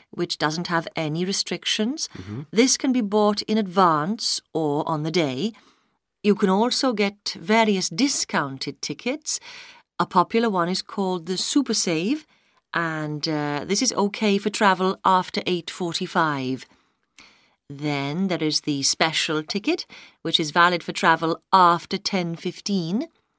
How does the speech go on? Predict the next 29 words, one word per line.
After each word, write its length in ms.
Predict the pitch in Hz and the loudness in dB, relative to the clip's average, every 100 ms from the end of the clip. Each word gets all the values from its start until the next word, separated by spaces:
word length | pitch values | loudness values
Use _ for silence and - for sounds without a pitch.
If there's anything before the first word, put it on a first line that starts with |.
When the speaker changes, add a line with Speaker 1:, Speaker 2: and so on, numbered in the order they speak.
| _ _ _ _ | _ _ _ _
Speaker 1:
The 80 | - | -6
special 360 | - 277 269 330 | 0 0 2 0
tickets 400 | - 254 240 - | 0 -2 0 0
are 220 | - 185 | 0 0
also 500 | 208 247 277 - 269 | 2 0 0 0 0
valid 380 | 214 190 175 175 | 2 2 0 -2
for 100 | 190 | -6
travel 400 | - 185 170 185 | 0 0 0 0
at 160 | 185 180 | -2 -2
weekends. 960 | 175 175 - 190 165 135 123 120 120 110 | -4 -6 -4 -4 -2 -4 -8 -8 -8 -10
Speaker 2:
Mm-hmm. 180 | 131 110 - _ _ _ - | -12 -16 -20 _ _ _ -12
Speaker 1:
Uh, 120 | - | -8
the 100 | 156 | 0
cheapest 480 | - 302 311 311 - | 4 4 4 -2 -2
tickets 460 | 277 285 269 - - | -2 -2 0 0 0
are 160 | 170 | -4
called 520 | 156 - 170 156 156 - _ - | -4 -2 0 0 -2 -6 _ -6
advance, 760 | 180 160 185 165 135 123 - - - - _ | -6 2 4 4 0 -2 -2 -2 -10 -20 _
and 460 | 147 139 135 135 135 | -2 0 -2 -4 -6
you 80 | 139 | -4
have 180 | 139 | -6
to 80 | - | 0
buy 220 | 196 190 | 2 4
them 200 | 185 180 | 2 -2
at 120 | 180 180 | -4 -2
least 440 | 196 240 233 - | -2 0 -2 -4
six 520 | - - 220 220 - | -4 -2 -4 -4 -8
days 480 | 175 185 165 165 160 | -2 -2 0 -2 -4
ahead. 560 | 170 185 170 139 131 | -4 -4 -2 -4 -6